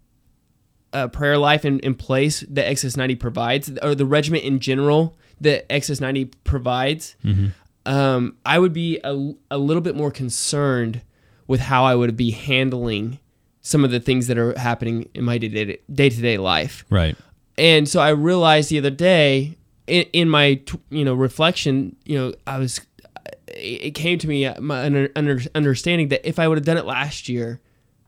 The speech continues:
Speaker 1: I w-, may not have had this opportunity, or, uh, what's happened in my life maybe may have put me off the rails a little bit.
Speaker 2: Mm-hmm.
Speaker 1: Um, and so having this regiment has really kept me focused on some of the things that,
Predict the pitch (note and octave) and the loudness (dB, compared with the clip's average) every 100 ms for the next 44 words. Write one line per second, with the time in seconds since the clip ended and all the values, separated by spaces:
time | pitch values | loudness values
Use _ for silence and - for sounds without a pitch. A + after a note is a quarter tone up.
0 | _ _ _ _ - C#3 D3+ - D3 F3 | _ _ _ _ -2 0 2 2 2 4
1 | D#3+ C#3+ B2+ C3 C3 C3 C3 B2+ B2 - | 4 0 0 -2 -2 -2 0 0 -2 0
2 | C3+ B2 A#2+ A#2+ - _ C#3 B2+ C#3 - | 2 2 2 -2 -6 _ -2 -2 -4 -8
3 | G#2+ - _ _ D3 D3+ C#3+ - _ D#3 | -10 -14 _ _ -12 -10 -10 -14 _ 0
4 | E3+ G3+ - E3+ E3 D#3+ C#3 C#3 C3+ C3 | 2 2 2 0 0 0 0 0 0 2
5 | C3+ C3 - C#3 C#3 C3 B2+ B2 D3 C#3+ | 4 4 0 0 0 2 2 0 -2 -2
6 | C3 - _ - E3+ D3 C#3 B2+ B2 A#2+ | -2 -4 _ -6 -6 -2 -2 -2 -2 2
7 | B2+ B2 A#2+ A2 A2 - A#1+ - - A2 | 2 2 -2 -6 -6 -6 -8 -8 0 4
8 | G#2+ A#2+ A2+ - A#2+ A#2+ A#2 - C#3+ C3+ | 4 4 0 -4 0 2 0 0 0 4
9 | D#3 C#3+ C3+ - _ _ _ _ _ - | 6 6 2 -8 _ _ _ _ _ 0
10 | D#3+ F#3 F#3+ D#3 C#3+ C3+ B2 C3 B2+ C3+ | 4 4 4 2 2 2 2 2 0 0
11 | C3+ B2 C3 C3+ A#2+ C#3+ - B2+ D3+ C#3 | -2 0 2 2 2 -2 -2 -4 0 0
12 | C#3+ B2+ - - C3 B2+ A#2+ D3+ C#3+ C3+ | 0 0 -2 -4 -2 -2 -2 0 0 0
13 | C#3 B2+ B2+ A#2 - | 0 0 -2 -4 -6